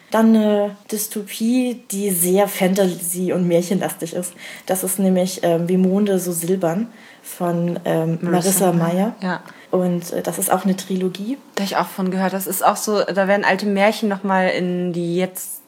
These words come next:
Speaker 2: oder irgendwie noch mal modern interpretiert, sagen wir's mal so. Nicht
Speaker 1: Ja, so
Speaker 2: unbedingt.
Speaker 1: ist es quasi die, die Cinderella-Story.
Speaker 2: Mhm.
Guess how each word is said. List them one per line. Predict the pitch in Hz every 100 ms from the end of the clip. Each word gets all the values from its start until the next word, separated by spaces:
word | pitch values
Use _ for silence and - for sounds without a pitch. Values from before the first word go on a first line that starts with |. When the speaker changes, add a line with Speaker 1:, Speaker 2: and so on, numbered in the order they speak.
| -
Speaker 2:
oder | 170 - -
irgendwie | 175 185 196
noch | 185
mal | 180 139
modern | 113 170 175 170 190
interpretiert, | 175 170 170 - - - -
sagen | 135 139
wir's | -
mal | -
so. | -
Nicht | 165
Speaker 1:
Ja, | 214
so | -
Speaker 2:
unbedingt. | 247
Speaker 1:
ist | 247
es | 262
quasi | - 247 240
die, | 220 226 226
die | 214 214 - 220 202 190 185
Cinderella-Story. | 175 - - - - 185 - 165 180
Speaker 2:
Mhm. | 208 208 262